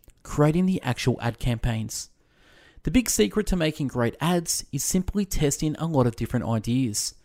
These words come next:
You don't have to be super creative. You don't have to hire a crazy expensive agency. It's just trial and error and keeping track of the data so that your next ad works better.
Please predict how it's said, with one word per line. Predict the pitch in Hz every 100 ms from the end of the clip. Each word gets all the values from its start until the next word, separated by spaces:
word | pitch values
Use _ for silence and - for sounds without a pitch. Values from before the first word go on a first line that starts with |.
| - - - -
You |
don't | 151 180
have | 175 -
to |
be | 165
super | 170 139 120
creative. | - 117 113 110 113 - - _ -
You | 120
don't | 143 151
have | 170
to | 180
hire | - 139 127 131
a | -
crazy | - - 139 147 175
expensive | 180 - - 107 - 110
agency. | 117 120 135 127 123 110 - _ - - - -
It's | -
just | - 151 214 - - _ _ -
trial | - 147 165 190
and | 214
error | 123 113 113 - _ -
and | 113
keeping | - 160 190
track | 185 156 135
of | 160
the |
data | 160 131 110 113 - - -
so | -
that | 127 120
your | 117 117 143 156
next | 175 143 139 - -
ad | 117 117 113 -
works | 117 110 -
better. | - 107 113